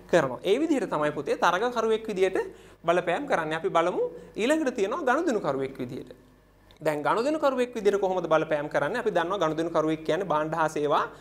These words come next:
මිලදී ගැනීම හෝ විකිණීම එක්ක සම්බන්ධ වෙන පාර්ශවයනේ. ඒතර රජයට අවශ්‍ය වෙනවා විවිධ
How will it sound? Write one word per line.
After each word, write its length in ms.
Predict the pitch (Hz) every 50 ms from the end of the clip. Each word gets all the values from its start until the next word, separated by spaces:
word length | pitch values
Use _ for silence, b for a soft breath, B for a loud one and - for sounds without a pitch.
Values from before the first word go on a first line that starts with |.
| B B B
මිලදී 340 | 156 160 156 151 147 160 156
ගැනීම 280 | 165 160 151 151 143
හෝ 140 | 151 190 208
විකිණීම 360 | 185 160 - 175 156 156 160 175
එක්ක 260 | - - 143 139 -
සම්බන්ධ 440 | 226 214 196 160 156 156 170 185 208 220
වෙන 120 | 220 220 220 220 B B B B
පාර්ශවයනේ. 600 | - 233 233 240 254 254 - 262 254 254 254 254 254 254 B B B B
ඒතර 200 | B 180 226 254
රජයට 480 | 220 196 180 175 220 269 285 285 277 285
අවශ්‍ය 400 | 302 285 247 220 226 226 - 254
වෙනවා 280 | 240 240 233 262 285 302
විවිධ 320 | 254 226 214 220 233 220